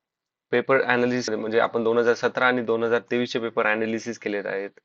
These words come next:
तर त्याच्यामध्ये मी तुम्हाला सांगितलं आहे की ज्यावेळेस गव्हर्नमेंटची स्कीम येते, तर गव्हर्नमेंटची स्कीम ही वेलफेअरसाठी असते आणि हे मॅक्सिमम लोकांना कव्हर करते. ओके, तर बघा,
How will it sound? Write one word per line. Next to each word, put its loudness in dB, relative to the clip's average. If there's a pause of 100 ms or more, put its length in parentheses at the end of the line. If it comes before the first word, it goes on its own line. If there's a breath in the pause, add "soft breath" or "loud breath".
(420 loud breath)
तर 0
त्याच्यामध्ये 2
मी 0
तुम्हाला 2
सांगितलं -4
आहे -2
की -2
ज्यावेळेस 2
गव्हर्नमेंटची 2
स्कीम 0
येते, -2 (880)
तर 4 (1600)
गव्हर्नमेंटची 2
स्कीम -2
ही -2 (180)
वेलफेअरसाठी 2
असते -2
आणि -2
हे -2 (960 soft breath)
मॅक्सिमम 4 (140)
लोकांना 2
कव्हर 6
करते. -6 (240)
ओके, -10 (140)
तर 0
बघा, 4